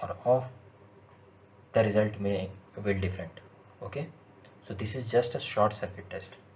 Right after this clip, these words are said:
Now this is very simple case. Now we will look for when you will have multiple diodes, how you will approach. Okay.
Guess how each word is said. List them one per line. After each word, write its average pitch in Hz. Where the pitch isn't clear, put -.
Now 165
this 127
is 143
very 127
simple 120
case. 104
Now 123
we 135
will 135
look 127
for 131
when 120
you 120
will 123
have 113
multiple 110
diodes, 85
how 117
you 107
will 104
approach. -
Okay. -